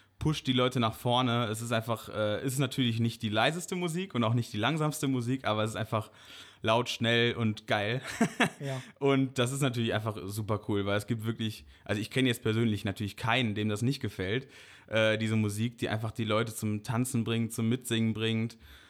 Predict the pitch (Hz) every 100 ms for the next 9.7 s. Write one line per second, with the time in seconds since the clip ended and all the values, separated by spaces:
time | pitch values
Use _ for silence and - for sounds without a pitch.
0 | - - 101 98 - 101 101 110 113 123
1 | 87 - 123 - _ - 120 156 - 127
2 | 127 117 - 110 113 131 - 151 87 131
3 | 135 151 - 117 160 110 107 107 110 107
4 | 110 120 127 117 110 120 123 117 113 143
5 | 139 117 139 - - - 117 143 151 123
6 | - 143 165 - 107 - 117 117 143 -
7 | 127 131 131 117 98 123 139 117 120 135
8 | 123 123 120 107 110 151 143 120 110 127
9 | 131 123 120 120 117 123